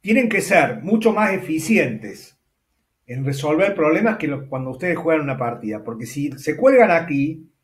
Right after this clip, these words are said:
sin la presión competitiva, sin estar perdiendo una partida, con una partida que de otro jugador, sabiendo que tienen que hacer una buena jugada, se cuelgan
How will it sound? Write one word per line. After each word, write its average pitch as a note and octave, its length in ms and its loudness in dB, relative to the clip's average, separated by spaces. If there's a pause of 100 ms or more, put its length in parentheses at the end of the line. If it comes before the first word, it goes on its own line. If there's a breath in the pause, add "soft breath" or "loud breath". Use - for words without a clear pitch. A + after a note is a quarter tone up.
(360 soft breath)
sin A3+ 240 -2
la F3+ 120 4
presión C#3 300 -4
competitiva, C#3 920 0
sin E3 200 -4
estar E3 280 0
perdiendo C3 320 -2
una A2+ 100 -6
partida, B2 680 -4
con B2+ 140 -6
una D3+ 80 -2
partida C3 340 -2
que C3+ 80 -8
de C3 60 -2
otro C3 240 -4
jugador, D#3 720 2 (200 loud breath)
sabiendo G3 600 4
que - 80 -6
tienen D#3+ 240 2
que C3 80 -2
hacer D#3+ 220 -2
una C#3 140 -2
buena D3+ 260 0
jugada, B2 640 -8
se - 260 -12
cuelgan F#3+ 680 4